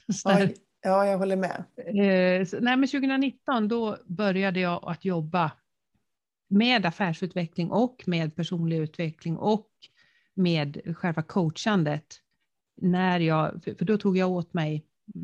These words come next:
Speaker 1: en-till-en-kunder
Speaker 2: Ja.
Speaker 1: och riktade in mig på andra coacher av alla olika slag. Coaching är ju ganska brett.
Speaker 2: Mm.
Speaker 1: Det behöver ju inte vara en viss typ av coach, utan det finns ju många olika. Och sen finns det ju många som coachar andra inom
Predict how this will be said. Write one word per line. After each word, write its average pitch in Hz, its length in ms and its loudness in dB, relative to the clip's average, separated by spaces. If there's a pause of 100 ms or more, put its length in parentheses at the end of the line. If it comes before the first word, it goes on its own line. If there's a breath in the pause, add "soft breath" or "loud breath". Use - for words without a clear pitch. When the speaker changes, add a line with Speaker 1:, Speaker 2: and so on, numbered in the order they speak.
(180)
Speaker 1:
en-till-en-kunder 170 1160 0 (380)
Speaker 2:
Ja. 180 260 -12 (680)
Speaker 1:
och 180 100 2
riktade 175 340 -2
in 208 220 2
mig 151 220 -4 (180)
på 208 160 -2
andra 160 420 -2
coacher 160 500 -8
av 208 340 2
alla 180 340 2
olika 147 320 -2
slag. 165 320 -6
Coaching 190 420 -2
är 165 60 0
ju 165 60 2
ganska 160 320 0
brett. 175 500 -4
Speaker 2:
Mm. 185 280 -2
Speaker 1:
Det - 120 -20
behöver 190 200 0
ju 190 60 2
inte 170 140 -4
vara 170 340 -2
en 170 120 -2
viss - 360 -4
typ 233 320 -2
av 165 100 0
coach, 156 360 -6
utan 165 220 -4
det 165 60 -2
finns 170 160 -2
ju 185 40 -2
många 180 320 0
olika. 156 400 -4 (240 loud breath)
Och - 100 -2
sen 185 160 2
finns 180 160 2
det - 40 -4
ju 175 60 2
många 165 160 0
som 170 140 -2
coachar 160 580 -2 (260)
andra 156 580 -2
inom 156 480 0